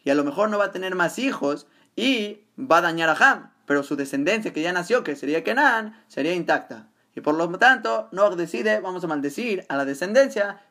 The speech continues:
el primogénito de Ham, que va a ser Kenan, según la opinión del Ramban y Rabbeinu Bejaye. Aunque según Rashi, que es el cuarto hijo y no el primogénito, maldijo al cuarto hijo por midá que neged midá,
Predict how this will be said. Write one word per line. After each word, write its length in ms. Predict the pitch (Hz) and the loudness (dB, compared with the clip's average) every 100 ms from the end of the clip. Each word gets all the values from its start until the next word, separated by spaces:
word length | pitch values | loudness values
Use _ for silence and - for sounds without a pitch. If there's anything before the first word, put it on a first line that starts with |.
| - | -8
el 100 | 143 | -2
primogénito 560 | 151 151 190 220 220 | -2 0 -2 -2 -2
de 60 | 220 | 0
Ham, 300 | 226 262 214 | 4 2 2
que 60 | 190 | -2
va 60 | |
a 60 | 190 | -2
ser 160 | 180 | -4
Kenan, 480 | 156 165 226 180 175 _ | -4 2 2 2 -4 _
según 280 | - 139 170 | -6 -2 -2
la 40 | |
opinión 380 | 170 160 185 196 | -2 -2 -4 -2
del 100 | 156 | -2
Ramban 380 | 139 143 180 208 | -2 2 2 2
y 60 | 165 | 0
Rabbeinu 240 | 156 151 | -2 -4
Bejaye. 400 | 139 135 117 120 _ _ _ _ _ _ _ _ _ - | -2 -2 -4 -18 _ _ _ _ _ _ _ _ _ -10
Aunque 240 | 135 131 | -8 -8
según 280 | 117 151 180 | -4 -2 4
Rashi, 280 | 214 226 165 | 4 4 0
que 120 | 160 | -8
es 80 | 180 | -6
el 100 | 156 | 0
cuarto 240 | 190 190 | 0 0
hijo 220 | 226 170 | -4 -4
y 40 | 143 | -2
no 80 | 160 | -2
el 120 | 160 | -2
primogénito, 800 | 190 202 233 269 214 202 202 196 _ _ - | -2 -2 -2 -2 0 2 2 0 _ _ -6
maldijo 440 | 131 135 214 214 | -4 -2 0 0
al 100 | 214 | 0
cuarto 260 | 220 220 247 | 0 0 0
hijo 320 | 302 240 220 | 0 0 0
por 160 | 190 | 0
midá 300 | 175 170 226 | 0 2 2
que 100 | 220 | 2
neged 240 | 190 196 190 | -8 -4 -4
midá, 640 | 208 254 247 214 202 | 0 6 6 4 -2